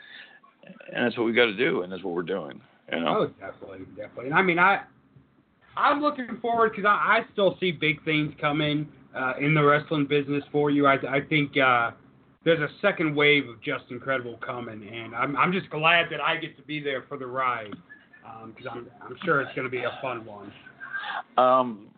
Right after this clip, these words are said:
Speaker 1: you're there for the ride 'cause you have, you created it too. So I'm grateful to you, and, you know, it's not a kiss my ass fest, like, both of us going both ways, but you, I wouldn't be here without you. Um, I think we have a wonderful opportunity to connect with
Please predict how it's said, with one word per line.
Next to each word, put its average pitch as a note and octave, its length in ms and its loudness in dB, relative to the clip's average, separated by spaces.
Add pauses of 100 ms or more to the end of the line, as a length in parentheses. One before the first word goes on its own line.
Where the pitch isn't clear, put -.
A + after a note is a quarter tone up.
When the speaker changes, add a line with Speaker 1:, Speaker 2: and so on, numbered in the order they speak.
(180)
Speaker 1:
you're C3+ 260 0
there C#3+ 360 2
for C3+ 80 2
the C3 100 0
ride C3+ 360 2
'cause A2+ 180 -6
you A#2 140 -6
have, B2 340 0
you A#2 400 -10
created G#2+ 640 -4
it D#2 120 -12 (100)
too. F2+ 300 -4 (720)
So E2 360 2
I'm G#2+ 140 -2
grateful F#2 420 2
to D#2+ 100 -8
you, F2 320 0
and, D#2 320 -10
you F#2+ 100 0
know, E2+ 200 2
it's - 180 -2
not G#2 160 8
a F#2 60 6
kiss - 320 0
my G2 160 -4
ass G#2+ 200 -2 (120)
fest, F#2+ 320 -4
like, F#2 180 -4
both G2 220 -4
of F#2+ 100 -8
us F#2+ 160 -6
going F#2+ 180 -8
both F2+ 220 -2
ways, F2 380 -6
but - 160 -8 (100)
you, A#2 260 -2
I A2+ 80 6
wouldn't A#2+ 300 0
be G#2+ 160 -2
here G2+ 160 0
without E2+ 300 -2
you. F#2 280 -8 (480)
Um, F#2 280 4
I G#2+ 160 4
think G2 200 -8
we G#2+ 340 -2
have G#2+ 220 4
a F#2 120 -2
wonderful G#2+ 480 -4
opportunity G2+ 540 -6
to G2 80 -18
connect G2+ 420 -4
with F#2 160 -2